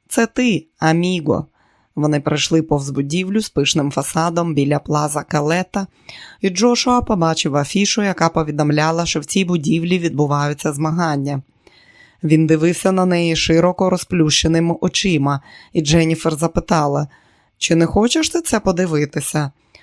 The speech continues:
Джошуа кивнув головою. «Якщо це не надто дорого,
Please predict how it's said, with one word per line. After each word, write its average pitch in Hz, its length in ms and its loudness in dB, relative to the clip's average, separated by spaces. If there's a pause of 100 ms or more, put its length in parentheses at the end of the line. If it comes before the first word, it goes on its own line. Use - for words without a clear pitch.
(280)
Джошуа 156 500 0
кивнув 160 380 0
головою. 147 760 -4 (600)
«Якщо 202 380 0
це 214 320 0 (300)
не 214 120 2
надто 220 440 2
дорого, 156 600 0